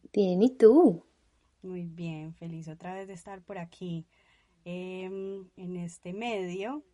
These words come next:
Speaker 2: de encontrarnos para hablar este tema tan chévere, que sé que a las dos nos gusta mucho.
Speaker 1: <laughs> Total.
Speaker 2: Y te quiero, quiero empezar preguntándote,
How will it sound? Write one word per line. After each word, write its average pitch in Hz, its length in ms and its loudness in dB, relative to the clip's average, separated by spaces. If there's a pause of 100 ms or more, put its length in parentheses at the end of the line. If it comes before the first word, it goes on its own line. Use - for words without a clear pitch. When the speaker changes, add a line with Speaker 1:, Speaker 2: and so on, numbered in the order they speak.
(340)
Speaker 2:
de 185 80 -10
encontrarnos 175 600 -8
para 208 180 -10
hablar 165 200 -8
este 170 200 -16
tema 190 300 -12
tan 156 200 -14
chévere, - 440 -20 (160)
que 175 120 -16
sé 170 140 -14
que 175 100 -16
a 170 60 -8
las 175 160 -10
dos 160 120 -10
nos 156 200 -12
gusta 170 260 -12
mucho. - 320 -12 (880)
Speaker 1:
<laughs> - 800 -6 (280)
Total. 170 560 -2 (420)
Speaker 2:
Y 233 120 -8
te 240 140 -8
quiero, 240 380 -4 (140)
quiero 262 400 -4 (120)
empezar 220 800 -6 (240)
preguntándote, 208 1040 -8